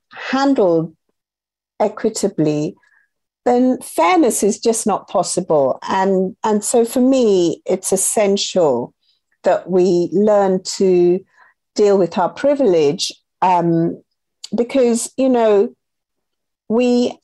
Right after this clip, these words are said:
might have privilege from our history and our experiences, but we are, we don't have to be our privilege. So I thought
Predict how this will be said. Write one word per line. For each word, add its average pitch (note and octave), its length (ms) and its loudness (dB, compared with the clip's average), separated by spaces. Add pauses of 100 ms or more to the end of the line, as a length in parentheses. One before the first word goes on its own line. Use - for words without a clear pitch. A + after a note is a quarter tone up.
might A3 400 0 (100)
have C4+ 380 -4 (100)
privilege E3 640 -2
from F3+ 280 -4
our E3+ 460 -2 (500)
history - 480 -2
and F3+ 100 -2
our E3 140 0
experiences, C#4+ 1040 -2
but G3+ 160 -2
we A3+ 200 2
are, G#3 360 0
we A3 120 0
don't C4 280 0
have A#3 220 -4
to G#3 100 -6
be G3 240 0
our D#3+ 140 0
privilege. - 800 -6 (380)
So D#4 140 0
I - 20 0
thought A#4+ 380 0